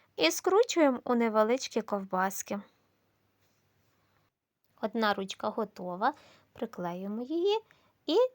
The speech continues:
ще робимо одну ручку. Відщепуємо невеличкий шматочок тіста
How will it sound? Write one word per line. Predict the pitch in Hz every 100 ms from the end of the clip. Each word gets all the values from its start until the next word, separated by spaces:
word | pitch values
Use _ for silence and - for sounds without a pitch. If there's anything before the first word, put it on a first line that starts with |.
| _
ще | - - - 208 220 - -
робимо | 233 320 453 370 285
одну | 220 208 277
ручку. | 240 185 - - 208
Відщепуємо | 233 - - 214 208 214
невеличкий | 240 240 208 196 190 - 214
шматочок | 240 226 262 262 339 -
тіста | - 220 208 -